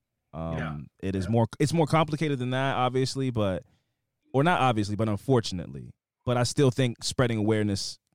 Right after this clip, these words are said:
Speaker 1: can help to a potential resolution of some kind.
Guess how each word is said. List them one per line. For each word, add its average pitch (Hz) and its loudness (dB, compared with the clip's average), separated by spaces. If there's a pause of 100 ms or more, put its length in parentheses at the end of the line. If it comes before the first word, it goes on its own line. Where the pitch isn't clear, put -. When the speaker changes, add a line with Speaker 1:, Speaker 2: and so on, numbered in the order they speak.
Speaker 1:
can 101 -4 (640)
help 110 2 (720)
to 110 -4
a 95 -6
potential 101 -2
resolution 98 -4
of 82 -10
some 113 -4
kind. 73 -14